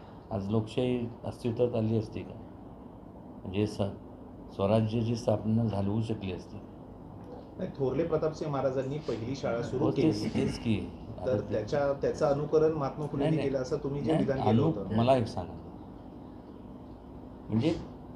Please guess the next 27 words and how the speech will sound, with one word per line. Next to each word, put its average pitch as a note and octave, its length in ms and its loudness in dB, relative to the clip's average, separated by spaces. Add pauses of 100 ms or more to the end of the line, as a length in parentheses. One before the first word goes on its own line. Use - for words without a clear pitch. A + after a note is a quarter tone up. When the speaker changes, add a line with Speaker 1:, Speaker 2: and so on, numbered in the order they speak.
(140)
Speaker 1:
त्या C3+ 160 12
विचारांनी D3+ 600 4 (120)
ते E3+ 60 -2
पुढे C#3+ 300 2
गेले. G#2+ 400 4 (1500)
मी G#2+ 120 4
काय D3 140 8
असं C3+ 260 6
म्हणत C#3+ 400 0
नाही, B2 260 2
but A#2 80 4 (340)
जर A2+ 100 4
कोणाला G#2+ 400 4
आता A2+ 640 0 (480)
जे A2+ 120 6
कोण A#2 240 2
आता A2 200 2
त्यांनी G#2+ 260 2
सांगितलं, G#2 480 2
ते F#2+ 260 -6 (100)
खासदार F2 460 -2
उदयनराजे F2 720 -6
यांनी G2 260 -4 (1040)
जे F2 60 -6
काय F#2 160 -2
आता F2 160 -6
त्यांचं, F#2 520 -4